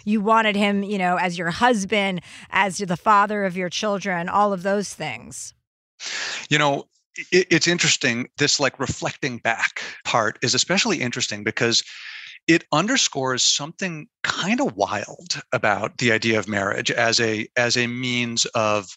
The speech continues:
Speaker 2: deep psychological and emotional and sexual connection, right? Like, if it was a sacrament before God, or let's just kinda do it and then we'll run the household or something, it'd be different. But for the sorts of things we're looking for, it's like,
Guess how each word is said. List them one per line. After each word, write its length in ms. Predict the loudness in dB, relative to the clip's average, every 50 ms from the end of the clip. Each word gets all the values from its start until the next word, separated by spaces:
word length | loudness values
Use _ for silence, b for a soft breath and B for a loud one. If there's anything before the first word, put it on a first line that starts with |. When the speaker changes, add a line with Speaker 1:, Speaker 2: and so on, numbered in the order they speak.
| B B B B B B B B B 0
Speaker 2:
deep 240 | 2 2 4 4 2
psychological 880 | 2 2 2 0 0 0 0 0 2 2 0 0 0 -2 -2 0 0
and 80 | 0 0
emotional 500 | 0 -2 -2 -2 -2 -4 -4 -4 -4 -4
and 120 | -2 -2
sexual 380 | 0 0 0 -2 -4 -10 -10 -10
connection, 460 | -8 -6 -4 -4 -2 -2 -4 -8 -6 -2
right? 200 | -2 -2 0 0
Like, 180 | -2 -2 -2
if 100 | 0 0
it 120 | -2 -2 -2
was 180 | -2 -2 0
a 80 | 0 0
sacrament 540 | 0 2 2 0 0 -2 -4 -6 -6 -8 -10
before 260 | -14 -10 -8 -6 -2
God, 480 | 0 2 2 4 4 4 2 2 0 -2 -2
or 420 | -2 0 0 2 2 2 0 -2 B B B B B B B B _ -2
let's 180 | -2 -2 0 0
just 200 | 0 0 0 0
kinda 220 | 0 -2 -2 -2
do 200 | 0 2 2 2
it 140 | 2 2 0
and 160 | -4 -4 -4
then 120 | -6 -4
we'll 120 | -4 -4 -2
run 160 | -2 -2 -2
the 60 | 0
household 440 | 0 0 0 0 -2 -4 -4 -4 -4
or 40 | -4
something, 380 | -4 -4 -6 -8 -10 -10 -6
it'd 160 | -6 -6 -6 -6
be 80 | -6
different. 360 | 0 0 0 0 0 -4 -2
But 160 | -2 -2 -2 -2
for 100 | -4 -4
the 100 | -2 0
sorts 360 | 2 0 0 -2 -4 -8 -10 -10
of 80 | -10
things 240 | -10 -8 -8 -6 -4
we're 80 | -4 -2
looking 300 | -2 -2 -2 -2 -4 -6
for, 280 | -4 -4 -2 -2 0 0
it's 200 | 0 0 0 2
like, 280 | 0 0 0 -2 -6 -16